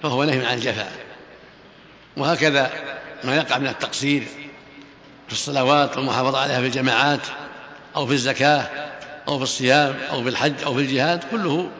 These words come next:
داخل في الطرف الثاني وهو الجفاء. فالواجب على أهل الإسلام أن يكونوا وسطا في دينهم،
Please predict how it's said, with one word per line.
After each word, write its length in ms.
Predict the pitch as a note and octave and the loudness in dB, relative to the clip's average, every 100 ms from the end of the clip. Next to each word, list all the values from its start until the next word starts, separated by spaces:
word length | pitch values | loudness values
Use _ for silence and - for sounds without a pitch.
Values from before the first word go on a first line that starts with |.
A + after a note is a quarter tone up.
| - - - - - - | -16 -18 -20 -20 -18 -4
داخل 340 | D#3 C#3 D3 | 0 2 2
في 220 | A#2 B2+ - - B2+ - - - - - - - - - - | 2 0 -2 -12 -16 -18 -20 -20 -20 -20 -20 -20 -20 -18 -14
الطرف 300 | C3 C#3 B2+ | -6 -2 -2
الثاني 340 | B2 C#3+ C#3 | 0 0 0
وهو 120 | A#2 A2+ | 2 0
الجفاء. 320 | A2+ F#2+ F2 - - - - - - - - - - - - - - - - - - - - - - - - - - - | 0 -4 -8 -12 -16 -18 -20 -20 -20 -20 -20 -20 -20 -20 -20 -20 -20 -20 -20 -20 -20 -20 -20 -20 -20 -20 -20 -16 -16 -6
فالواجب 460 | C3 C#3+ G3 F3+ D#3 | 2 6 6 6 4
على 180 | D3 | 2
أهل 160 | D#3 C3+ | 2 0
الإسلام 440 | C#3 B2+ D3+ D3 C#3 - - - - - - - - - - - - - - - - | -2 -2 0 -2 -4 -10 -16 -18 -20 -20 -20 -20 -20 -20 -18 -18 -16 -20 -20 -8 0
أن 100 | D#3 | 2
يكونوا 340 | D#3+ E3 E3+ | 4 6 6
وسطا 340 | F3+ D3 B2+ F#2+ - - G#2 - - - - - - - - | 6 4 0 -2 -4 -12 -14 -16 -18 -20 -20 -20 -20 -20 -4
في 140 | C3 | -2
دينهم، 540 | B2 D#3 C#3 G#2 - | 4 4 4 2 -4